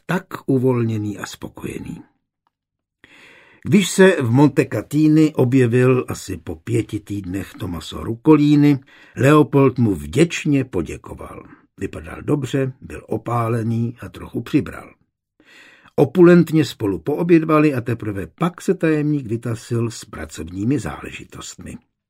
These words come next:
„Petr si na huti vede celkem dobře,“ vykládal dobromyslně, „i když pravda je, že ho zavedení výroby čoček stálo spoustu peněz a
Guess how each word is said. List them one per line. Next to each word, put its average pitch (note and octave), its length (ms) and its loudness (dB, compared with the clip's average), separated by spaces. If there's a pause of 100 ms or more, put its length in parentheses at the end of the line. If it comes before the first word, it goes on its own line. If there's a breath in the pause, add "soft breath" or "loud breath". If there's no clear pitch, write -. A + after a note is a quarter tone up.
(1400 soft breath)
„Petr A3+ 280 6
si G3 180 6
na F3 120 6
huti E3+ 300 6
vede D#3+ 220 6
celkem D#3 420 4
dobře,“ F2 480 -2 (200)
vykládal F2 540 -10
dobromyslně, E2 840 -12 (200)
„i D3+ 40 -6
když D3+ 260 2
pravda A2 420 -6
je, C3 340 0 (440 soft breath)
že B2+ 160 0
ho A#2 280 4 (180)
zavedení A2 1080 2
výroby A#2 600 0
čoček G#2+ 420 -8
stálo E2+ 360 -12
spoustu - 440 -2
peněz D#3 460 2 (600)
a G2 420 -6